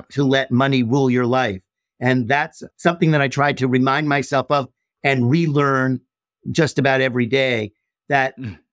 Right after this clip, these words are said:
Speaker 2: money cannot control you, and you should never, ever, ever be afraid of it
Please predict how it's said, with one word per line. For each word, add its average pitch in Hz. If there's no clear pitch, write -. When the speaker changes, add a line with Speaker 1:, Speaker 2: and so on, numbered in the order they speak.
Speaker 2:
money 196
cannot 196
control 180
you, 131
and 131
you 135
should 165
never, 185
ever, 170
ever 165
be 139
afraid 160
of 127
it 135